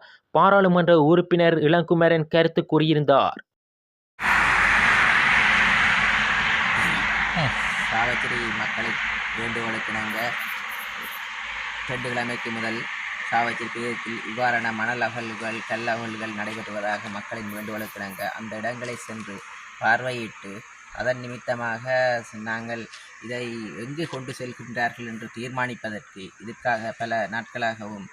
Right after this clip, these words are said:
Speaker 2: ஆராய்ந்து, அதன் பிறகு சாவகச்சேரி மக்களின்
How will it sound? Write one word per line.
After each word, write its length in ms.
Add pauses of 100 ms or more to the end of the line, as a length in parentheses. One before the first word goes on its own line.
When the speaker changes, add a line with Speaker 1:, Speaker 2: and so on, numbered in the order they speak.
(260)
Speaker 2:
ஆராய்ந்து, 560 (320)
அதன் 320
பிறகு 280
சாவகச்சேரி 480
மக்களின் 720